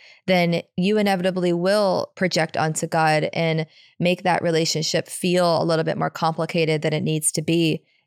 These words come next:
That's my personal experience. So as I came into relationship with God, I also came into relationship with my submission, my understanding that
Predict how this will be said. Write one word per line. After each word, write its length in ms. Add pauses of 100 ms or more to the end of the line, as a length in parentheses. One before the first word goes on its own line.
(140)
That's 280
my 120
personal 400
experience. 840 (580)
So 280
as 240
I 160
came 300
into 340
relationship 800
with 360 (380)
God, 260
I 80
also 340
came 240
into 240
relationship 640
with 300 (640)
my 160
submission, 840
my 480 (400)
understanding 800
that 360